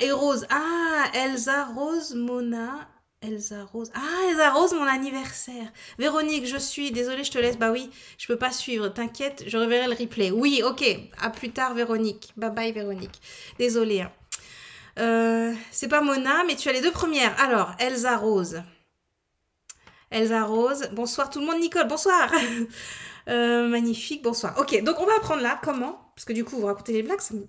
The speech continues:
ça me, je suis obligée de lire les blagues, vous comprenez ? Donc là, on va apprendre comment faire pour allonger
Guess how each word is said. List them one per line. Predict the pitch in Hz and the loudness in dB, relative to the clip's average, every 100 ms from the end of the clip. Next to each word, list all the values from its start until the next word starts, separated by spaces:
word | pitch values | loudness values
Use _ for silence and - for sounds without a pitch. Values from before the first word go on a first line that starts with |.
| - | -14
ça | - 226 | -8 -2
me, | 226 208 208 202 | 0 2 0 -2
je | 196 208 | -6 -6
suis | 262 | -4
obligée | 240 262 269 262 440 415 | -4 -4 -2 2 2 2
de | 254 | 0
lire | 285 294 | -4 -6
les | 254 | -6
blagues, | 320 320 | -6 -8
vous | 226 | -12
comprenez ? | - - - - - - - - - - - | -16 -20 -18 -18 -18 -18 -16 -14 -14 -12 -4
Donc | 294 | 4
là, | 381 | 8
on | 403 | 8
va | 311 | 8
apprendre | 311 294 - | 4 2 4
comment | 277 262 285 | 0 2 -2
faire | - 285 359 - | 0 -2 -2 -6
pour | 320 294 - _ _ _ _ | -6 -6 -8 _ _ _ _
allonger | 311 381 392 311 269 285 269 | 4 8 8 4 0 0 0